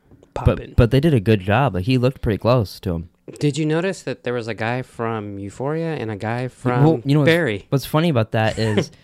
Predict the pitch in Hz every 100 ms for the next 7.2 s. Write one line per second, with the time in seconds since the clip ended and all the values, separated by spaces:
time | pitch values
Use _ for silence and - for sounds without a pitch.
0 | _ _ - 135 - 143 165 139 139 135
1 | 123 - 143 123 123 131 104 156 202 -
2 | 165 156 139 165 107 120 120 107 101 110
3 | 104 135 143 139 185 143 143 139 117 101
4 | 92 90 80 113 107 107 101 - 139 135
5 | 139 147 127 113 117 107 101 98 - 117
6 | 135 - - 170 147 110 101 98 95 -
7 | 127 110